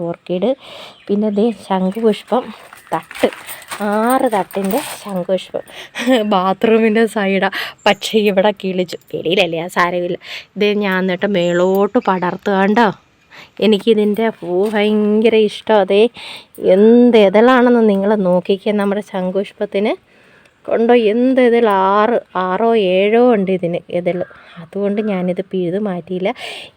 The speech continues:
ഇവിടെ തന്നെ അങ്ങ് പടർന്ന് കിളിക്കട്ടെ എന്ന് വിചാരിച്ചു കേട്ടോ.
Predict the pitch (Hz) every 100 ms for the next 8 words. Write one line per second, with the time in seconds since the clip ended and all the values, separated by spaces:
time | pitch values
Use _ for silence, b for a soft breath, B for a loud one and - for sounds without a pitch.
0 | 208 220 - 269 247 226 214 208 185 185
1 | 190 214 185 170 180 175 190 196 180 185
2 | 185 - 196 165 175